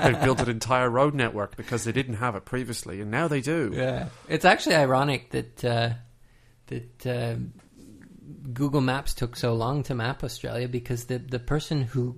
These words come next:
Speaker 2: who first wrote Google Maps, the programmer,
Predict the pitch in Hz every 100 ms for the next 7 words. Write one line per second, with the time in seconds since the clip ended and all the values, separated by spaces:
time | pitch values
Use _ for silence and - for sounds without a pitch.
0 | - 117 120 - 139 131 - - - 127
1 | 156 - - 135 127 127 123 - - -
2 | - 135 139 104 110 120